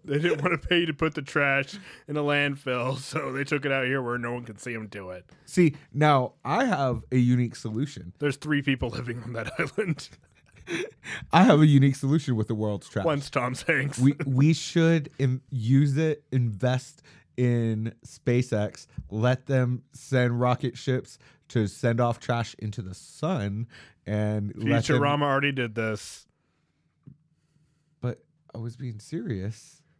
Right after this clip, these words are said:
Speaker 1: Yeah, I know. Future, the, the, one of the rockets missed the sun and it was about to come destroy the planet.
Speaker 2: Really?
Speaker 1: <laughs> Yeah.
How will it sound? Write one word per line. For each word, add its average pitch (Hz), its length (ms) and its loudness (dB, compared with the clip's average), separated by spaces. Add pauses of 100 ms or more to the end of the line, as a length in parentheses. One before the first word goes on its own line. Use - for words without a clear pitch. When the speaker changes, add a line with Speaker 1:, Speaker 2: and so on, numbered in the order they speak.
Speaker 1:
Yeah, 123 200 -4
I 117 80 -6
know. 135 160 -2
Future, 139 380 -2 (360)
the, 196 140 -6
the, 165 200 -2
one 160 180 2
of 160 60 0
the 160 100 0
rockets 156 380 0
missed 135 320 -4
the 131 80 -6
sun 135 380 -2
and 123 140 -8
it 123 40 -6
was 123 120 -6
about 117 220 -2
to - 60 -20
come 113 160 -6
destroy 107 380 -8
the 98 60 -12
planet. 90 500 -14 (400)
Speaker 2:
Really? 208 320 0
Speaker 1:
<laughs> 170 180 -2
Yeah. 120 320 -2